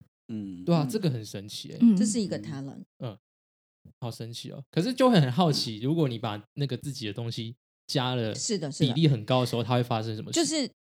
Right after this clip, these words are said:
Speaker 3: 就是他要透露他对你们的喜好嘛，可是其实他没有讲啊。
Speaker 2: 嗯。
Speaker 1: 嗯。
Speaker 3: 因，因为我不清楚这是性格的问题还是怎样。
Speaker 1: 我觉得是因为那时候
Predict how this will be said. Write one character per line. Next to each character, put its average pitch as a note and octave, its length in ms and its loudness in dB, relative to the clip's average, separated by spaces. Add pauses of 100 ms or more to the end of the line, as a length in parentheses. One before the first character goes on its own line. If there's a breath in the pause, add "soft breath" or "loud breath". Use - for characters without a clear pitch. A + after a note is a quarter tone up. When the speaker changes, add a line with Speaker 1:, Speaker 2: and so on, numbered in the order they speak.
(100)
Speaker 3:
就 D4 140 0
是 C#4+ 100 -6
他 C4+ 340 0 (220)
要 B3 140 4
透 B3+ 220 -2
露 A3+ 140 2
他 G3 200 -4
对 G3 180 0
你 D3 140 -2
们 G#2 120 -8
的 C#3+ 80 -6
喜 - 280 -2
好 C#3 220 -10
嘛， - 200 -20 (100)
可 F3+ 120 0
是 A3+ 100 2
其 G3 180 -2
实 G3 60 2
他 G3 140 -2
没 F#3 100 0
有 D3+ 140 -2
讲 - 200 -8 (140)
啊。 - 100 -14 (360)
Speaker 2:
嗯。 A2 180 -4 (120)
Speaker 1:
嗯。 G#2+ 180 -10
Speaker 3:
因， G#3+ 180 -2
因 A#3 160 0
为 - 80 -6
我 F#3+ 240 2
不 G3+ 140 -4
清 G#3+ 200 0
楚 E3+ 160 -2
这 F3+ 100 -2
是 F#3 60 2
性 F3+ 280 -2
格 - 160 -10
的 - 160 -16
问 D#3+ 120 -12
题 - 220 -16
还 F3 160 -10
是 - 40 -16
怎 - 260 -20
样。 - 180 -18 (460)
Speaker 1:
我 C3 60 -4
觉 D3+ 100 0
得 C4 80 2
是 B3+ 240 2
因 A#3+ 140 4
为 A#3 140 4
那 A3+ 160 4
时 D#3+ 180 2
候 C#3+ 640 2